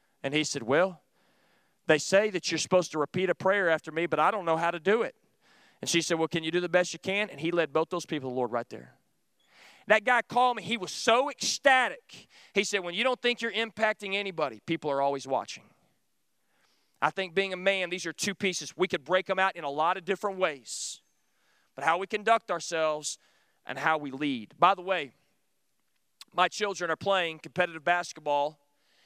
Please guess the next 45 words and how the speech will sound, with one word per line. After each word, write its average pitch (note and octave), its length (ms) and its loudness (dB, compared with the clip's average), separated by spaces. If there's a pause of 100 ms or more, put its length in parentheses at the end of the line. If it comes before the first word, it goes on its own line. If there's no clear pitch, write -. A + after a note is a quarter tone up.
(340)
and D3+ 200 -2
we F#3 120 0
played F3 720 -2 (140)
about D#3 400 0
seven F3+ 340 -2
hundred F3+ 220 -8
games D#3 280 0
last C#3+ 240 0
week. A2+ 200 -8 (1700)
Now, D3 140 0
obviously, E3+ 320 -2
that's F3 180 -4
an D#3+ 40 -10
exaggeration, D#3+ 800 -2
but C#3 140 -4
that's D3+ 160 0
how D#3+ 120 0
long D3 200 -8
I've D3 100 -2
been D3+ 140 -4
at C#3+ 60 -10
the C#3 60 -20
gym, A#2+ 280 -6 (100)
okay? B2 320 -6 (680)
I E3 140 6
don't F3+ 180 -4
know F3 120 0
what D#3+ 220 -6
day F#3+ 200 2
it G3+ 80 -2
is. A#3 540 -6
I E3+ 140 2
don't, F#3 180 -4
I, F3+ 240 2
I D#3+ 120 0
may G3 140 -4
have F#3 100 -2
worn G3 180 -4
these G3+ 140 -8
clothes G#3+ 260 -2
yesterday. D#3 400 -2
I C#3+ 120 0
have D3+ 140 -4
no D3+ 200 2
idea, D3 400 -4